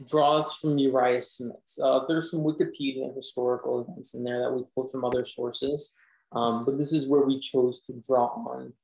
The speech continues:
um, 'cause he did an excellent job, and this is freely available online. If you just type in, um, Daniel Revelation Uriah Smith, you can get a P D F very easily. Um, another interpretation to this is Tim Rosenberg's,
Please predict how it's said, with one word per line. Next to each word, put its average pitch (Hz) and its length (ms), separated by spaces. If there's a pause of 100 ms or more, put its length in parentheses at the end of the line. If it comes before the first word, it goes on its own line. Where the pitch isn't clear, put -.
(120)
um, 110 260
'cause 147 120
he 151 80
did 143 140
an 139 200 (160)
excellent 131 420
job, 123 360
and 135 160
this 139 160
is 147 220
freely 147 320
available 127 420
online. 120 460
If 123 160
you 123 120
just - 320 (100)
type 127 280
in, 123 280 (340)
um, 110 400
Daniel 127 320
Revelation 123 600
Uriah 113 300
Smith, 139 500
you 123 100
can 131 140
get 127 120
a 123 80
P - 200
D 123 140
F 117 260
very 120 400
easily. - 420 (500)
Um, 117 300
another 175 540
interpretation 139 920 (140)
to 202 180
this 120 440
is - 240
Tim 165 340
Rosenberg's, 156 960